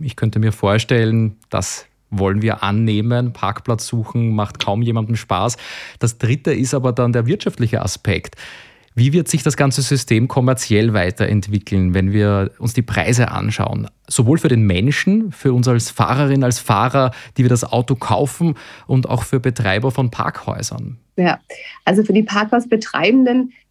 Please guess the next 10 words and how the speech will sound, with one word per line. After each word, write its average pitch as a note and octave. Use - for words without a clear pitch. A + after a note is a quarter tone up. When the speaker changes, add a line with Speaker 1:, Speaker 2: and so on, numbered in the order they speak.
Speaker 2:
können A3
die A3
Kosten A3
für G3
die F#3+
Implementierung F#3+
des F3+
Systems F#3
je E3+
nach F3+